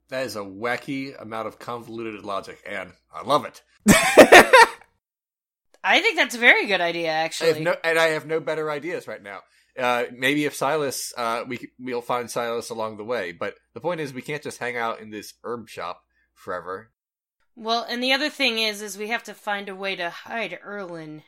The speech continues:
Speaker 3: in a good spot where we won't, he won't attract attention while he heals.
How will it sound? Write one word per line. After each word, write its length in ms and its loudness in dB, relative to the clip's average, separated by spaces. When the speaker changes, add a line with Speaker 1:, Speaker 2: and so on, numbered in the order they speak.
Speaker 3:
in 120 -12
a 40 -10
good 380 -10
spot 520 0
where 220 -10
we 160 -12
won't, 340 -10
he 200 -16
won't 200 -8
attract 400 -8
attention 580 -14
while 160 -6
he 100 -6
heals. 720 -12